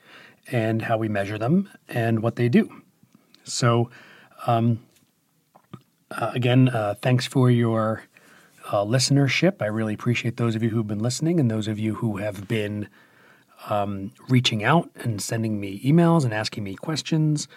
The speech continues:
Um, I've gotten some really good questions from some of you, so, uh, I really do like hearing those and seeing that.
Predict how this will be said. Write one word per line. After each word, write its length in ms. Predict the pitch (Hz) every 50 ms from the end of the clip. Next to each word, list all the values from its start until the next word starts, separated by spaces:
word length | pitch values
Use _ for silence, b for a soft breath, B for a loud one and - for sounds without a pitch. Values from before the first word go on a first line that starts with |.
| B B B B B B B _ - -
Um, 260 | 113 107 107 104 113
I've 140 | 110 113 104
gotten 300 | - 107 107 101 107 110
some 240 | - - 113 107 107
really 200 | 113 113 113 113
good 460 | 107 123 117 110 110 107 - - -
questions 640 | - - 131 135 127 - - 123 117 113 107 -
from 240 | - - 110 107 104
some 200 | - - 110 101
of 120 | 95 92 98
you, 160 | 104 120 147
so, 440 | - - - 117 104 101 101 101 B B B B B B B B - - -
uh, 220 | - 104 95 104 101
I 60 | 110
really 340 | 110 110 110 113 110 107 101
do 180 | 95 110 110
like 380 | 104 101 98 98 95 - - -
hearing 440 | - - - - 135 123 113 110 107
those 360 | 95 90 92 110 151 175 - - - - 113
and 220 | 104 98 101 95
seeing 320 | - - - 165 143 117
that. 260 | 98 92 104 143 -